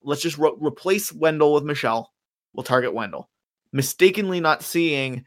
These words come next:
that Michelle and Wendell were actually very close, and she was just never gonna consider voting him out, which was eventually his downfall. I think Nick kind of s-, made the same miscalculation of, like, "Oh, they must not like each other. So, Michelle, are you willing to vote out somebody else?"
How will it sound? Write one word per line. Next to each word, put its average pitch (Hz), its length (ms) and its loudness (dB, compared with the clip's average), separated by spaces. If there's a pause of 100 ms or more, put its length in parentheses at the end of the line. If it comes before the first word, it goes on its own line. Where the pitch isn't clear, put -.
(140)
that 131 120 -6
Michelle 143 280 2
and 131 100 0
Wendell 131 280 2
were 120 140 2
actually 120 260 -2
very 101 220 -8
close, 190 440 4 (360)
and 147 120 -4
she 156 100 0
was 143 100 0
just 139 120 -2
never 127 340 0
gonna 110 260 -6 (100)
consider 110 300 -8
voting 98 220 -6
him 117 120 -6
out, 135 220 0 (100)
which 131 260 -6
was 127 280 -4 (160)
eventually 143 420 4
his 127 140 2
downfall. 117 500 0 (420)
I - 60 -6
think 175 160 -2
Nick 151 280 0
kind 170 180 4
of 151 80 2
s-, - 320 -14
made 143 160 0
the 127 80 -6
same 135 320 -2
miscalculation 127 1040 -2 (420)
of, 127 120 -10
like, 123 240 -2
"Oh, 151 360 6 (140)
they 143 100 0
must 151 220 2
not 143 160 0
like 147 180 0
each 135 120 -8
other. 110 320 -2 (160)
So, 160 260 6
Michelle, 156 320 4
are 151 80 8
you 151 160 4
willing 147 280 2
to 165 60 0
vote 160 220 4
out 175 400 0
somebody 175 300 2
else?" 208 480 4